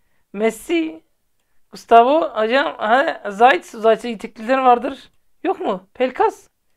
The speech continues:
E, hem de Yunan kendisi. Yunanistan'da kriz var diyorduk hocam. Yok mu?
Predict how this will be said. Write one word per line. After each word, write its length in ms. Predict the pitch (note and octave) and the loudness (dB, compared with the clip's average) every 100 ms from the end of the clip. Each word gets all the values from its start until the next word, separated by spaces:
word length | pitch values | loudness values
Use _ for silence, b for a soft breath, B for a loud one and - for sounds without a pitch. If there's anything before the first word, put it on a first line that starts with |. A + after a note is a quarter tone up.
| _ _ _ - | _ _ _ -14
E, 80 | F#3+ | -10
hem 140 | A3 | -10
de 40 | |
Yunan 380 | A3 G#3+ B3 C4 | -8 -2 0 0
kendisi. 520 | C4 A3+ G3+ - C#4 - _ _ _ _ _ _ | -2 -6 -6 -12 -14 -14 _ _ _ _ _ _
Yunanistan'da 440 | F#3+ A3 A3 B3 A3+ | -8 -8 -4 -6 -6
kriz 300 | - A#3 A3 | -8 -8 -2
var 180 | A3+ | -4
diyorduk 240 | G3 F#3+ F#3 | -4 -10 -12
hocam. 260 | G3+ C#4 | -12 -12
Yok 260 | A3+ F4 - | -10 -12 -12
mu? 160 | G3+ | -14